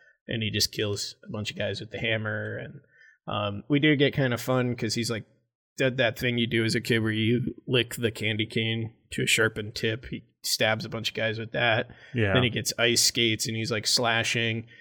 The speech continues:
Speaker 1: and, uh, he, uh, he cuts a guy's head off with the ice skates. That's pretty cool. Um, but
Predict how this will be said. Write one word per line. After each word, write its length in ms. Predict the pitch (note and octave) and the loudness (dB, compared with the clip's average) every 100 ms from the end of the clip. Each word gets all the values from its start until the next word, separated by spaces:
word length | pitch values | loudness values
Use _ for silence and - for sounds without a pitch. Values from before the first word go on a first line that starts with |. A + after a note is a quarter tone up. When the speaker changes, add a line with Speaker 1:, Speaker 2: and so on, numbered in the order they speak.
| - _ - | -20 _ -6
Speaker 1:
and, 320 | A#2 G#2+ A2+ | -4 -4 -2
uh, 300 | G#2+ G#2+ - - - _ _ | -2 -2 -4 -6 -10 _ _
he, 340 | - A2 A2+ | -10 -4 -2
uh, 180 | G#2+ - - | -2 -4 -4
he 140 | A#2+ | -4
cuts 260 | - A#2 - | 0 2 2
a 40 | |
guy's 220 | A2+ G2+ - | 0 2 2
head 140 | A#2+ | 4
off 240 | A#2 A2+ | 2 0
with 160 | A#2+ A#2 | -4 -6
the 200 | A#2+ A#2 | -6 -4
ice 180 | A#2 - | 0 0
skates. 560 | - B2 A2+ A2 - - | 2 0 -2 -2 -4 -4
That's 180 | B2 - | -6 -2
pretty 220 | A#2 G#2+ | -2 -2
cool. 500 | - A#2+ A#2+ A#2+ A#2+ - - _ _ - | -2 0 0 -2 -6 -20 -20 _ _ -8
Um, 380 | G#2+ G#2 G#2+ - | -6 -6 -8 -6
but 240 | G#2+ G#2+ | -4 -4